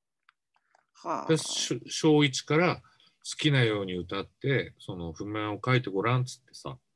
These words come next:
Speaker 2: 俺小一で、あの、今思えば、物語書いて、絵描いて、それの主題歌作って、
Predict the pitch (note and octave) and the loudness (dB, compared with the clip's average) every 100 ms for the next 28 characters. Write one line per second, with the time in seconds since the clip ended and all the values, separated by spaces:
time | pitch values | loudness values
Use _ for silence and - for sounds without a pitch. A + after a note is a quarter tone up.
0 | A#2 A2 - D#3 D#3+ B2+ C#3+ C#3+ D#3 - | 0 0 6 8 8 6 2 4 6 4
1 | - - F#2 D#2+ D#2+ D2 - _ - G#2 | -2 -8 -6 -4 -6 -10 -14 _ -6 -4
2 | E2 D#2 - - - E2+ F#2 D#2 F2 E2+ | -4 -6 -10 -20 -14 -6 -6 -6 -6 -8
3 | - _ _ - G#2+ A2 A#2+ C3 A#2+ D#2+ | -8 _ _ -8 -2 4 6 6 4 0
4 | - D#2+ C#2+ - D#2 C#2 C2 _ _ _ | -2 -6 -6 -8 -8 -8 -10 _ _ _
5 | _ _ - C3 A2+ D#2+ C2 - D#2 D2 | _ _ 2 4 4 -2 -8 -8 -6 -4
6 | - _ _ _ - B2+ A#2 G#2 - A2+ | -6 _ _ _ -2 2 2 2 0 2
7 | D3 C3 G2+ - - - - _ - C#2 | 4 2 0 -8 -12 -14 -14 _ -10 -8
8 | C2+ | -8